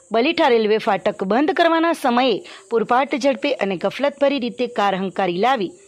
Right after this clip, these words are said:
કારના ચાલકે કારને રેલવે ટ્રેક ઉપર દારૂના નશામાં સુરત તરફ હંકારી મૂકી હતી. બલીઠા રેલવે ફાટક ઉપર ફરજ બજાવતા કર્મચારીએ તાત્કાલિક સુરતથી મુંબઈ તરફ જતી ટ્રેનને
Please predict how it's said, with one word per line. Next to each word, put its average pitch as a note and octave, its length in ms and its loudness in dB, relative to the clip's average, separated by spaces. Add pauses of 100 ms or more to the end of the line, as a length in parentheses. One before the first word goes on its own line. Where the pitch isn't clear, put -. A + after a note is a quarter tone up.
(340)
કારના F#3 360 0
ચાલકે F#3 340 -2 (120)
કારને F#3 340 0
રેલવે F#3 300 -2
ટ્રેક F#3 340 -4
ઉપર B3 240 -2 (400)
દારૂના D#4 400 4
નશામાં D4 420 0
સુરત E4 300 -2
તરફ E4+ 240 -2
હંકારી A3 380 0
મૂકી F3+ 240 -6
હતી. G3 260 -6 (480)
બલીઠા D4+ 380 4
રેલવે E4 280 2
ફાટક D4 340 0
ઉપર D4 300 2
ફરજ A#3+ 280 0
બજાવતા A#3+ 420 0
કર્મચારીએ A3 680 0
તાત્કાલિક A3 560 -2 (340)
સુરતથી E4+ 440 2
મુંબઈ C#4 320 2
તરફ C4 240 0
જતી A#3+ 260 -2
ટ્રેનને A#3+ 400 0